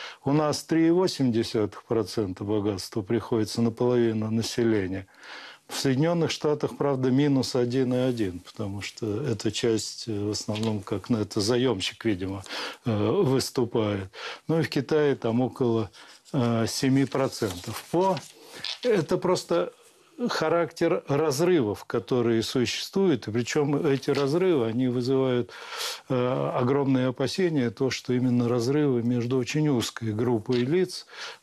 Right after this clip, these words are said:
по богатству. По распределению доходов ситуация, э, тоже достаточно кре-, красноречивая, хотя не,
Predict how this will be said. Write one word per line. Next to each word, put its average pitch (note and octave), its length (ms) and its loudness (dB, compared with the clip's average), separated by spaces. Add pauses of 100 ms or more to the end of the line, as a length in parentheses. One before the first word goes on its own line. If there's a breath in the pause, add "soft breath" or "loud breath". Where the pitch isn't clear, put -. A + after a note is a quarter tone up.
по C#3+ 100 -2
богатству. A#2+ 680 -2
По E3 440 0
распределению D#3 880 0
доходов D#3 520 0
ситуация, D3+ 720 0 (480 loud breath)
э, C3+ 260 2
тоже D#3+ 260 2
достаточно B2 680 -2
кре-, C#3 320 0
красноречивая, C3+ 840 0
хотя C3 380 -2
не, C3 380 0